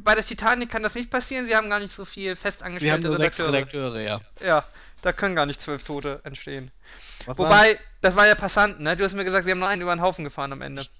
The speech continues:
Speaker 2: glaube, sie haben irgendwie noch einen. Also zwölf Tote gab's. Ich glaube, einer war über den Haufen gefahren, zwei Polizisten sowieso, weil scheinbar die waren ja sowieso unter Polizeischutz.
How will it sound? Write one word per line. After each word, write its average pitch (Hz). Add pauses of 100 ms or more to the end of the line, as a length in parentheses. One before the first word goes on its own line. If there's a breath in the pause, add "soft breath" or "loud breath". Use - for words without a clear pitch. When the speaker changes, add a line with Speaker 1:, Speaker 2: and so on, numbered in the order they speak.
(120)
Speaker 2:
glaube, 151
sie 143
haben 143
irgendwie 131
noch 123
einen. 117
Also 127
zwölf 160
Tote 202
gab's. 202
Ich -
glaube, 143
einer 156
war 151
über 147
den 139
Haufen 175
gefahren, 170
zwei 151
Polizisten 175
sowieso, 170
weil 139
scheinbar 143
die 127
waren 139
ja 143
sowieso 131
unter 123
Polizeischutz. 113